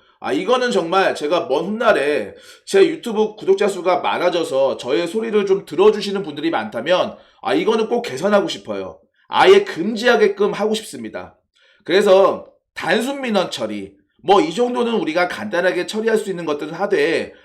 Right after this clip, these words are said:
말도 안 되는 작업들을 지금까지 많은 건물들이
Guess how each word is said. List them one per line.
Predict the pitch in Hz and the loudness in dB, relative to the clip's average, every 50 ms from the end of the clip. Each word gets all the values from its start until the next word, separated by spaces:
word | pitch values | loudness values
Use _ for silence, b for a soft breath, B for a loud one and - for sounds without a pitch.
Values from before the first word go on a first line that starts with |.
| b b b | b b b
말도 | b 104 131 143 165 208 233 240 - 254 254 | b 2 6 6 8 8 6 4 4 6 6
안 | 226 208 196 | 6 6 6
되는 | 196 208 196 208 196 | 4 2 2 2 -2
작업들을 | - - 135 139 175 170 - 165 160 185 185 156 120 - | -4 -6 -4 -4 -4 -2 -2 0 2 2 2 2 0 -2
지금까지 | - - 135 160 202 202 196 180 151 135 - 123 139 - - b b b b | -6 -8 -6 -4 -4 -2 0 2 2 0 0 -4 -10 -10 -12 b b b b
많은 | 113 120 127 151 185 202 208 196 | 0 2 4 4 4 2 2 -2
건물들이 | - - 139 147 160 160 147 147 143 170 175 156 113 - | -4 -6 -8 -6 -6 -6 -6 -2 0 0 0 0 -2 -4